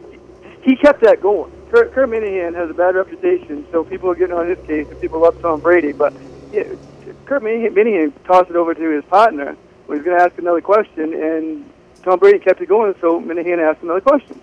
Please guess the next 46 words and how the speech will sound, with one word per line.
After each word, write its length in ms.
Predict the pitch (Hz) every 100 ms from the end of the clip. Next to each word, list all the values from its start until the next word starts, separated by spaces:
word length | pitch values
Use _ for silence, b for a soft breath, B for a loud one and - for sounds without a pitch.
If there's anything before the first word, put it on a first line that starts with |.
| _ -
I 80 | 165
mean, 160 | 165
that's 200 | 170 165
what 200 | 180 170 -
you 80 |
do 380 | 180 247 185 208 _ b b _ -
if 180 | 165
somebody 240 | - 175 175
keeps 140 | 185
talking 280 | - 226 196
about 200 | 143 139
it, 160 | 190 -
you 100 | 170
know, 160 | 180 214
<laughs> 40 |
you 120 | 196
know, 240 | 170 175 190
and 140 | 170 160
then 320 | 156 160 156 - b b 175
I 100 | 196
just, 160 | 196 _ _ _ _ _ _ -
he 160 | 208
just 240 | 220 196 180
acted, 540 | 180 175 175 156 - b b b _ _
he, 140 | 180 -
he 120 | -
doesn't 200 | 226 233
wanna 160 | 214
talk 200 | 208 202
about 200 | 190 165
it, 80 | 156
but 80 | 160
he 80 | 170
wants 240 | 175 175
to 120 | 170
do 200 | 156 175
a 80 | 160
five-piece 560 | - 175 170 - 175 156 -
Facebook 340 | 175 180 160 156 -
series 400 | 156 156 151 151
and 160 | 147
write 120 | 156 156
a 20 |
book 160 | 156 151
about 160 | 139
it. 80 | 127